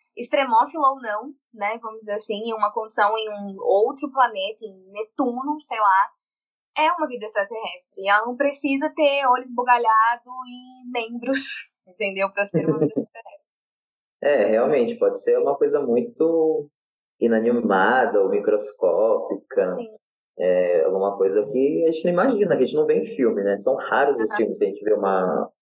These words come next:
Speaker 2: algo que não seja aí humanoide. É bem difícil.
Speaker 1: É.
Speaker 2: Ou uma criatura que não seja gigante, com uma cabeça bizarra, que esteja destruindo todo mundo. <laughs>
Speaker 1: Aham.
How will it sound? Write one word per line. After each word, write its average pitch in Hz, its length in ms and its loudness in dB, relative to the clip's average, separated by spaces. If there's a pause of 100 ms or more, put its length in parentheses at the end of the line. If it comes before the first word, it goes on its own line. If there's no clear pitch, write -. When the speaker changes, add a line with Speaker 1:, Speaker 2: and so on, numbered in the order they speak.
Speaker 2:
algo 101 300 2
que 107 80 2
não 107 120 0
seja 101 320 0
aí 95 80 4
humanoide. 87 840 0
É - 480 -8
bem 233 220 2
difícil. - 680 -10 (380)
Speaker 1:
É. - 180 -4
Speaker 2:
Ou - 40 4
uma 95 120 0
criatura 98 380 0
que - 80 -2
não 101 80 2
seja 101 240 2
gigante, 95 1400 0 (340)
com - 80 -2
uma 95 160 0
cabeça 98 540 0
bizarra, 92 840 0
que 90 100 -2
esteja 92 460 0
destruindo 101 580 -2
todo 117 300 0
mundo. 104 280 2 (220)
<laughs> - 580 0 (340)
Speaker 1:
Aham. 277 420 2